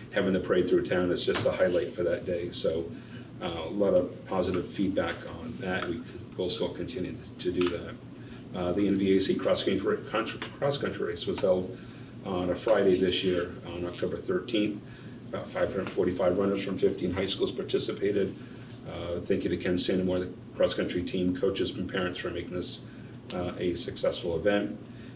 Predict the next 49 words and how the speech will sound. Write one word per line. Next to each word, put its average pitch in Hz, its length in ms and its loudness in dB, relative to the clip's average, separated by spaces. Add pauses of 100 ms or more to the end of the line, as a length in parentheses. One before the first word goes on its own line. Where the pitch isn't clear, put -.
(100)
Recapping 98 440 4
the 90 40 6
varsity 92 460 2
teams, 107 680 4
you 87 80 -4
can 87 120 -6
see 90 380 0
where 90 460 0
our 82 60 -2
teams 92 500 0
ended 95 260 -2
up 95 180 0
at 92 100 -4
the 92 100 -4
end 90 100 0
of 87 100 0
the 92 60 -2
year. 98 460 4 (1400)
Uh, 92 140 0
many 95 180 6
of 95 100 4
our 98 60 4
athletes 95 400 2
were 98 100 6
recognized 92 500 4
in 90 60 0
the 90 60 4
Messenger 92 480 4
for 92 140 0
Athlete 90 300 0
of 87 60 2
the 98 60 4
Week, 110 400 4 (460)
and 95 240 2
many 95 220 6
were 95 120 6
chosen 90 420 4
for 90 280 2
their 90 400 4
all-league 90 340 4
selections 90 540 0
of 92 160 0
first - 260 0
team, 87 160 -2
second 87 360 -2
team, 87 220 -2
and 85 100 -4
honorable 80 340 -4
mention. 95 500 0